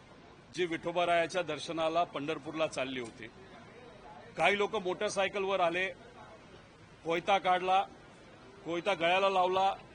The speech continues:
पैसे लुटले या परिवाराकडनं, वारकरी परिवाराकडनं. त्यानंतर मुलीला घेतलं आणि दूर कुठेतरी जाऊन त्या अल्पवयीन महिल-, मुलीवर बलात्कार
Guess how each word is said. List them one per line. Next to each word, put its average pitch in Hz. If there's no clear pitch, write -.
पैसे 175
लुटले 214
या 165
परिवाराकडनं, 151
वारकरी 180
परिवाराकडनं. 156
त्यानंतर 202
मुलीला 190
घेतलं 190
आणि 175
दूर 180
कुठेतरी 208
जाऊन 190
त्या 190
अल्पवयीन 190
महिल-, 156
मुलीवर 165
बलात्कार 135